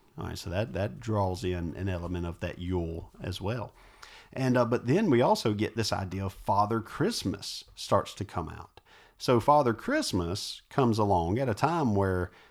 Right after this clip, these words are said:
Christmas is not a Christian celebration. You know, Christmas is Yule, Saturnalia, and the birth of the incomparable Son being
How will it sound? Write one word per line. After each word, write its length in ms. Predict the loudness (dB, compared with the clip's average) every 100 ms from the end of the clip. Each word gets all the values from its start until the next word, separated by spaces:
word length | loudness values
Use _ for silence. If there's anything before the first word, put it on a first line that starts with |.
| _ _
Christmas 420 | -4 -2 2 0 0
is 140 | 0
not 160 | 2 0
a 60 |
Christian 560 | -2 -4 -4 -2 0 0
celebration. 840 | 0 -2 0 0 0 -2 -6 -10 -14 _ _ _ _ _ _ _ _ _ -2
You 120 | 0
know, 60 | 2
Christmas 520 | 2 0 2 -2 0
is 200 | -2 0
Yule, 340 | 2 2 0
Saturnalia, 720 | -2 0 2 0 0 -2 -2
and 100 | 0
the 60 | -2
birth 260 | -2 -4 -6
of 80 |
the 120 | -6 -6
incomparable 640 | -4 -4 -4 -6 -8 -10
Son 420 | -4 -2 0 0
being 260 | 0 -2